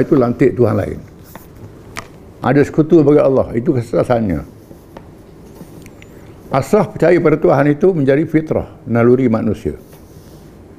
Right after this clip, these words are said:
Kalau komunis menafikan percaya pada Tuhan, dia menafikan fitrah, menafikan naluri. Sifat sudah jadi, macam nak hapus matahari bulan. Boleh, tak boleh? Nak apa musim?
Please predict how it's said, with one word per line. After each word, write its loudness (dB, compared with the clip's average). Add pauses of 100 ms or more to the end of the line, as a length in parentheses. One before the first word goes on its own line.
(1300)
Kalau 2
komunis 4
menafikan 0
percaya 2
pada -4
Tuhan, -2 (960)
dia 4
menafikan 2
fitrah, -4
menafikan -2
naluri. 0 (1300)
Sifat 0
sudah 4
jadi, 4
macam 2
nak -2
hapus 0
matahari 2
bulan. 0 (400)
Boleh, 2
tak -2
boleh? 0 (2000)
Nak 2
apa 2
musim? 2